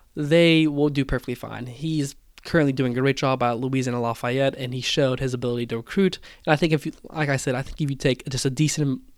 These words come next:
decent good recruiter to bring him to L S U, they will have a top ten class almost every single year.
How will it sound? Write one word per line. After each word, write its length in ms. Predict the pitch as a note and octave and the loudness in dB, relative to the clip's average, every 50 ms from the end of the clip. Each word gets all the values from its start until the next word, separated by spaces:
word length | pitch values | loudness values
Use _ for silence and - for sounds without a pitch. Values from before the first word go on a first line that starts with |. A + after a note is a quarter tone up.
| _ _ _ - D3+ C#3 - | _ _ _ -12 -12 -4 -2
decent 320 | F3+ F3 - - D3+ C3 | 0 0 2 0 0 0
good 160 | - C#3 A#2+ | 0 -2 -2
recruiter 440 | B2 B2 - C3+ B2 A#2+ A#2 A2 - - - | -2 -4 -4 -4 -4 -2 -4 -6 -8 -10 -10
to 140 | D3+ C3+ | -10 -6
bring 160 | B2+ C3 C#3 C3+ | -4 -2 -2 0
him 120 | C3+ B2+ | 0 -2
to 60 | A#2+ | -2
L 140 | A#2+ A#2+ A#2+ | -2 -4 -4
S 140 | A#2 - - | -4 -4 -4
U, 140 | B2+ A#2+ B2 | -4 -6 -4
they 180 | - - C#3+ | -2 0 0
will 60 | C#3+ | 0
have 180 | C3 C#3 C3+ C3+ | 2 0 -2 -4
a 40 | B2+ | -2
top 260 | - C#3 A2 - - | -2 -4 -4 -4 -6
ten 160 | - A2+ A2+ | -10 -12 -8
class 320 | - C3 A2 G#2+ A#2 - - - - - - - | -6 -6 -6 -6 -6 -10 -14 -16 -18 -18 -8 -4
almost 300 | E3 D3 C#3+ C3+ - - | -2 0 0 -2 -2 -4
every 180 | C3+ B2 B2 B2+ | -6 -6 -4 -4
single 300 | - - B2+ A2+ G#2+ A2+ | -4 -4 -4 -4 -6 -6
year. 240 | A2 - - C3+ | -8 -10 -12 -14